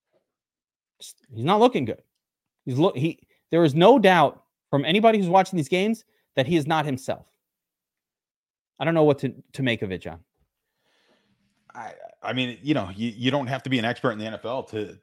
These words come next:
Speaker 2: to see that right now. I mean, this is, this offense, that was a good spot for them last week, throwing the ball. Team
Speaker 1: Those
Speaker 2: that
Speaker 1: are
Speaker 2: can't stop,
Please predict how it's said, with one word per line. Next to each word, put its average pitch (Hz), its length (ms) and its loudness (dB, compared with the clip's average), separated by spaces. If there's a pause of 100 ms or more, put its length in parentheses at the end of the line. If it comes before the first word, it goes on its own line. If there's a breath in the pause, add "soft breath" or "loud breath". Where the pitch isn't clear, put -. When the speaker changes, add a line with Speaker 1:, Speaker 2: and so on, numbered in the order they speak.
(160)
Speaker 2:
to 98 140 -10
see 131 220 -4
that 90 320 -4
right 98 200 -4
now. 87 300 -10
I 98 60 -16
mean, 101 120 -8
this 104 160 -8
is, 107 220 -8
this 107 240 -10
offense, 104 400 -2 (240 soft breath)
that 120 140 6
was 160 120 0
a 82 160 -4 (500)
good 143 220 2
spot 104 340 0
for 110 60 -8
them 87 160 -10
last 85 280 -10
week, 82 320 -10 (600)
throwing 110 240 2
the 90 60 -6
ball. - 240 -14 (380)
Team 170 180 2
Speaker 1:
Those 120 120 2
Speaker 2:
that - 80 -8
Speaker 1:
are - 100 -20
Speaker 2:
can't 139 180 0
stop, - 440 4